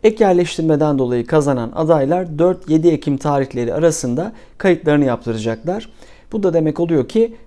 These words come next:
bu hafta içinde, en geç bu hafta sonunda ikinci ek yerleştirme ile ilgili süreç başlayacak. Biliyorsunuz önce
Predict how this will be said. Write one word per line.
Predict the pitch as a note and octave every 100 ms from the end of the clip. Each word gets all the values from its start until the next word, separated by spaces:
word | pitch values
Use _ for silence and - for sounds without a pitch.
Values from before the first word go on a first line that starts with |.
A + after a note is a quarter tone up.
| -
bu | G#3
hafta | F3+ -
içinde, | C3+ - B2+ C#3 G3 -
en | F#3 D#3
geç | B2+ -
bu | E3+
hafta | C#3+ -
sonunda | B2 A#2+ A2 C3 G#3 A3+ - -
ikinci | F3+ - G3 F#3+
ek | F#3 E3+ E3
yerleştirme | E3 D#3+ - D#3+ D#3
ile | C#3 D3+
ilgili | C#3 B2+ C3
süreç | - F#3 G#3 -
başlayacak. | E3+ D3 - A#2 A2 - - - - - - -
Biliyorsunuz | G3+ A#3+ A#3 A3 A#3
önce | A#3+ E3 G3+